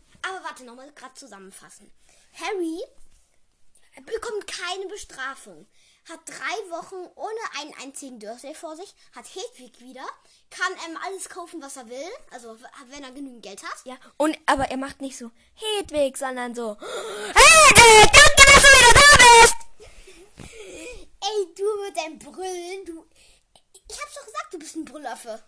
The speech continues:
Speaker 2: Danke.
Speaker 1: Aber ich glaub, diese Folge ist eher nicht
Speaker 2: Bisschen mehr
Speaker 1: lustig,
Speaker 2: zu
Speaker 1: sie
Speaker 2: mir.
Speaker 1: ist einfach viel.
Speaker 2: Bisschen mehr zum Mikro.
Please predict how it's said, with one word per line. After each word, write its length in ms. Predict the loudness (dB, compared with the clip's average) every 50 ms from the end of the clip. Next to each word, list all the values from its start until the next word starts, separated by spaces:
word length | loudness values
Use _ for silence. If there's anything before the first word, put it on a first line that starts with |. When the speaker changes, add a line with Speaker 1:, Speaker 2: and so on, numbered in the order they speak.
| _ _ _ _
Speaker 2:
Danke. 500 | -20 -20 -20 -20 _ -20 -20 -20 -20 _ _ _ _ _ _ _ _ _ _ _ _ _ _ _ _ _ _ _ _ _ _ _ _ _ _ _ _ _ _ -20
Speaker 1:
Aber 140 | -20 -20 -20 -20 -20
ich 120 | -20 -20 -18
glaub, 180 | -18 -18 -18 _
diese 200 | -20 -20 -20 -20
Folge 300 | -20 -20 -20 -20 -20 -20 -20
ist 140 | -20 -20 _
eher 160 | -20 -18 -18
nicht 120 | -18 -18 -16
Speaker 2:
Bisschen 160 | -16 -16 -16
mehr 80 | -16 -16
Speaker 1:
lustig, 260 | -18 -18 -18 -20 -20
Speaker 2:
zu 40 | -20
Speaker 1:
sie 60 | -20 -20
Speaker 2:
mir. 80 | -18
Speaker 1:
ist 120 | -16 -16 -16
einfach 220 | -14 -14 -12 -8 -8
viel. 580 | -8 -8 -8 -10 -8 -6 -6 -6 -6 -10 -14 _ _ _ _ _ _ _ _ _ _ _ _ _
Speaker 2:
Bisschen 180 | _ _ -20 -20
mehr 120 | -20 -20
zum 160 | _ -20 -20 -20
Mikro. 520 | -20 -20 _ _ -20 -20 -20 -20 -20